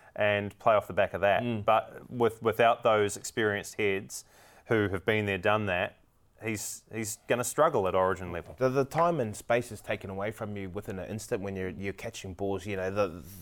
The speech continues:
Speaker 2: the, the, the D line's in your face when you're catching it, so you've gotta try and find the way to, to get quick play the balls in, with the defensive line right in your face. And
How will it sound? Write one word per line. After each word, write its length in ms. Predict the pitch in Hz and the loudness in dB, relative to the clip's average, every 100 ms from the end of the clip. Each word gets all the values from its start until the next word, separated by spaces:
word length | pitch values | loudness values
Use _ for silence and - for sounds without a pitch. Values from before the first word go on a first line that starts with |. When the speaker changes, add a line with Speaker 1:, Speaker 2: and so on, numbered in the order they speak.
| 95 | -2
Speaker 2:
the, 160 | 107 92 - - | -2 -2 -12 -6
the, 200 | 101 95 - - | -4 -4 -10 -4
the 100 | 104 95 | -2 0
D 160 | - 139 | 2 4
line's 240 | 107 87 | 4 2
in 120 | 98 85 | -2 -6
your 100 | 80 | -6
face 300 | 107 104 - | -4 -4 -6
when 80 | |
you're 80 | 90 | -14
catching 360 | - 127 - 107 | -8 -8 -6 -10
it, 80 | 90 | -6
so 120 | 110 | -4
you've 120 | 117 | -2
gotta 160 | 120 101 | -2 -4
try 220 | - 107 | -4 -4
and 100 | 98 | -4
find 320 | - 107 101 | -2 0 0
the 60 | 90 | 0
way 360 | 104 104 90 - - - - - - - | 2 2 -2 -10 -20 -20 -20 -20 -20 -6
to, 240 | 110 90 - - - | 0 0 0 -6 -12
to 80 | |
get 240 | 98 113 - | -4 -4 -4
quick 200 | 110 - | -10 -6
play 160 | 110 110 | -4 -4
the 60 | |
balls 200 | 104 104 | -2 -4
in, 140 | 104 98 - | -6 -12 -10
with 320 | 104 113 - - - | -4 -4 -6 -20 -16
the 140 | - 92 | -10 -4
defensive 500 | 110 - 110 107 98 | -2 0 -2 -2 0
line 180 | 101 | 0
right 160 | 104 104 | 2 0
in 100 | 98 | 0
your 100 | 92 | -6
face. 380 | - 147 131 - | 2 2 2 -4
And 280 | 104 98 | -6 -6